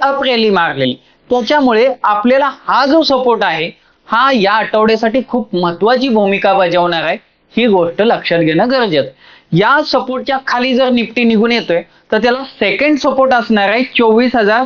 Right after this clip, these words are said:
चारशे सत्तर चा या ठिकाणी. ओके, चोवीस हजार चारशे सत्तर चा. आणि जर चोवीस हजार चारशे सत्तर चाही support तोडतोय निफ्टी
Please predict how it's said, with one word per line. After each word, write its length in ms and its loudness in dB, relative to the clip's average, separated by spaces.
चारशे 420 0
सत्तर 420 0
चा 180 0
या 280 0
ठिकाणी. 420 -8
ओके, 280 2
चोवीस 380 2
हजार 220 2
चारशे 380 0
सत्तर 420 -2
चा. 160 -4
आणि 220 2
जर 160 -4
चोवीस 400 2
हजार 240 0
चारशे 440 -2
सत्तर 480 -4
चाही 300 0
support 440 -2
तोडतोय 360 0
निफ्टी 360 0